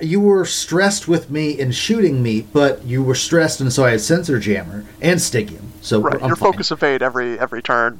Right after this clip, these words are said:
Speaker 2: with four
Speaker 1: Yeah,
Speaker 2: agility.
Speaker 1: um, yeah.
Speaker 2: Ah.
Speaker 1: Yeah, I, uh,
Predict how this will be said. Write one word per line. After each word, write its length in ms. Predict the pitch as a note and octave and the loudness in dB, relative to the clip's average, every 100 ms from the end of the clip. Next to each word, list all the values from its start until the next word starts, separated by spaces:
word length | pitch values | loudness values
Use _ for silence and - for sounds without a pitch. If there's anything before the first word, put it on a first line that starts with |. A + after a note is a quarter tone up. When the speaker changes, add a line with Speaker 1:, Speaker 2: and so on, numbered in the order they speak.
| - | -8
Speaker 2:
with 100 | C#3+ | -6
four 260 | - C#3 | 0 2
Speaker 1:
Yeah, 180 | F#3+ F#3 F#3 G#3 | 4 2 2 0
Speaker 2:
agility. 180 | G#3 G#3+ | -2 -2
Speaker 1:
um, 40 | A3 | 0
yeah. 260 | E3 B2 - - | 2 -2 -6 0
Speaker 2:
Ah. 560 | F3 F#3+ G#3+ G3 F3 | 2 4 4 4 2
Speaker 1:
Yeah, 240 | G3 E3 A#2+ | 2 2 2
I, 180 | D3 D3 | -2 -2
uh, 160 | E3 | -8